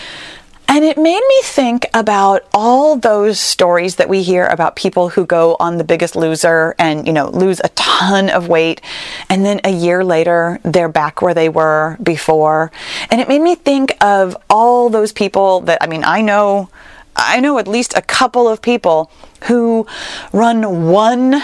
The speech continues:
marathon. And even though they, you know, achieved their wildest dreams and they did a great job and it was really exciting,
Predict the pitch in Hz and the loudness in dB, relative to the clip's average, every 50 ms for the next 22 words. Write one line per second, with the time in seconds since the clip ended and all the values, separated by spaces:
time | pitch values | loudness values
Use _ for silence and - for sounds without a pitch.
0 | - 220 214 226 240 254 262 - - 180 147 131 92 78 80 - - - - - | -2 -2 0 0 2 0 0 0 0 -2 0 0 -2 -4 -6 -10 -14 -18 -20 -20
1 | - - - - - 240 233 233 233 269 277 262 285 285 294 294 294 294 262 208 | -20 -18 -14 -2 -2 -2 0 0 0 0 0 2 0 0 2 2 2 2 2 2
2 | 240 233 220 214 202 - - 196 190 - - - - - - - 214 233 240 240 | 2 2 2 0 -2 -4 -2 -2 0 0 -2 -2 -4 -4 -4 -2 0 0 0 0
3 | 208 220 214 214 196 175 175 170 180 190 208 226 220 233 214 - 202 214 220 220 | 0 0 0 0 -2 0 0 0 2 2 0 0 -2 -4 -4 -2 -2 0 0 0
4 | 220 214 190 196 185 180 185 175 175 165 - - 180 175 170 208 233 247 - - | 0 0 0 -2 0 0 0 0 0 -2 -4 -4 -4 -2 0 0 0 0 0 -2
5 | 208 202 190 190 214 208 196 - 180 165 165 170 180 214 233 226 240 233 220 214 | 0 0 2 2 0 0 -2 -4 -6 -6 -4 -2 0 0 2 2 2 0 0 -2
6 | - - - 175 175 190 233 247 269 277 | -2 -4 -2 0 0 0 0 0 0 -2